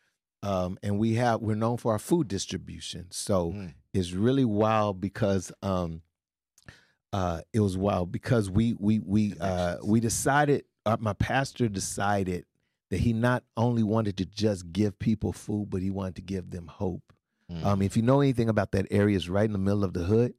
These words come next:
Speaker 2: Mm.
Speaker 1: Um, you know what I mean? Uh, but we're known for our food distribution. We serviced right before covid over, you know, two hundred and fifty thousand individuals with free food
Speaker 2: Mm.
Speaker 1: every, we,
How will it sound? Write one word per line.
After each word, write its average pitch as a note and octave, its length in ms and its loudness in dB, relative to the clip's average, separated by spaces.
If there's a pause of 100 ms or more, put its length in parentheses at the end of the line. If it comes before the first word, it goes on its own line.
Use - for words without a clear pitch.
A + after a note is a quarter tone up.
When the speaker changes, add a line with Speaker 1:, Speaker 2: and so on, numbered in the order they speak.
(140)
Speaker 2:
Mm. D2+ 300 -8
Speaker 1:
Um, F2+ 560 0
you G#2 100 -2
know G2+ 100 2
what G2 80 2
I G2+ 40 0
mean? G2+ 300 0 (300)
Uh, F#2 180 0
but G2 400 0
we're A#2+ 260 4
known A#2+ 240 0
for A2 120 2
our G2+ 60 2
food A2+ 240 2
distribution. F#2+ 840 -2
We A#2 300 2
serviced A2+ 600 0
right G#2 200 2
before G2 260 -4
covid G2 500 0 (380)
over, G2 640 4
you G2+ 120 -2
know, F2 220 0 (220)
two C3+ 280 2
hundred A2+ 360 2
and F#2+ 140 0
fifty G#2 520 -2 (180)
thousand F#2+ 800 0 (320)
individuals F#2+ 960 2
with F#2 180 0
free G2+ 320 -2
food G2 540 -2 (320)
Speaker 2:
Mm. E2+ 60 -10
Speaker 1:
every, G#2+ 480 0
we, G#2+ 280 2